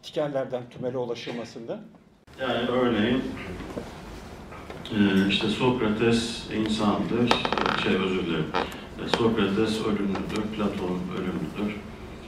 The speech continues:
Speaker 2: e, Aristoteles ölümlüdür. Tikel bunlar. Tek tek insanlar, örnekler. Öyleyse bütün insanlar ölümlüdür. Bu tümevarımsal bir çıkarım.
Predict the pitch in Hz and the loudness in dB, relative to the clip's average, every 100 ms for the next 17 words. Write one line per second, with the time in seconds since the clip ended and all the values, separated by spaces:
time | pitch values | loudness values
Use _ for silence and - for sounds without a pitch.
0 | - - - 107 101 98 - - 95 90 | -14 -12 -8 -4 -2 -2 -4 -6 -2 -2
1 | 90 - - - - - - - - 117 | -2 -6 -8 -6 -6 2 4 4 0 -2
2 | 117 - - - - - - - 190 175 | -2 -4 -12 -14 -14 -8 -4 2 2 2
3 | - - 196 233 - - - - - - | 0 -2 -2 -4 -6 -10 -12 -16 -14 -12
4 | - - 92 92 95 - - - 95 92 | -12 -4 -4 -2 -2 -4 -6 -10 -8 -6
5 | 90 87 82 80 80 - 80 - - - | -4 -4 -4 -4 -6 -6 -8 -8 -10 -4
6 | 120 - - - - - - - 113 101 | -4 -4 -10 -12 -14 -14 -12 2 6 6
7 | 90 85 - 113 113 104 - - - - | 6 2 0 0 2 2 0 -2 -4 -4
8 | 110 107 95 - - - - - 226 - | 0 2 2 0 -4 -6 0 6 6 6
9 | - - - - - - - - - - | 2 0 0 -4 -12 -14 -14 -16 -16 -16
10 | - - - - 113 120 110 - - 107 | -16 -16 -16 -8 0 2 2 -4 -2 0
11 | 95 - 73 - - 95 90 - - - | 2 0 -2 -4 -2 -2 -2 -6 -6 -8